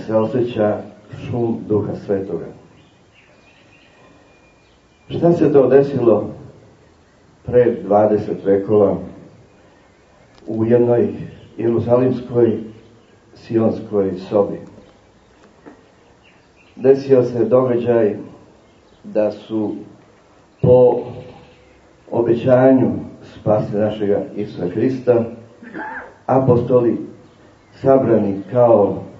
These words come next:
jedan, molili se i čekali da na njih siđe obećani Duh Utešitelj.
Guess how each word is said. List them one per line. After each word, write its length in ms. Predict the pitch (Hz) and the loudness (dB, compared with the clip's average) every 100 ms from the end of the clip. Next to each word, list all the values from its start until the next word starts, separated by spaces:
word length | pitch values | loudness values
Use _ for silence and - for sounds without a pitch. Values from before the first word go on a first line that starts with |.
| - - | -20 -8
jedan, 500 | 101 127 131 120 101 85 - - - _ _ _ | 0 2 4 2 0 -4 -12 -20 -20 _ _ _
molili 480 | 95 113 139 127 120 | 0 4 4 2 0
se 300 | 117 123 117 107 - - - _ - _ _ | 0 2 0 0 -10 -18 -20 _ -20 _ _
i 100 | 107 | -10
čekali 760 | 107 135 139 127 123 117 104 - - | -4 2 2 4 2 2 0 -4 -8
da 480 | 113 110 104 101 98 | -4 0 0 0 -2
na 180 | 104 104 | -4 -2
njih 360 | 110 127 120 - - - - _ _ _ | 0 2 0 -6 -14 -20 -20 _ _ _
siđe 720 | - - 131 127 - 117 107 104 - - - _ _ _ - | -20 -6 -2 -2 0 0 0 -2 -10 -20 -20 _ _ _ 0
obećani 720 | 117 117 101 107 107 98 87 | 2 4 2 0 -4 -4 -2
Duh 180 | 113 110 90 - - | -2 0 -4 -8 -10
Utešitelj. 720 | 107 98 98 - - - | -6 -2 -2 -4 -8 -10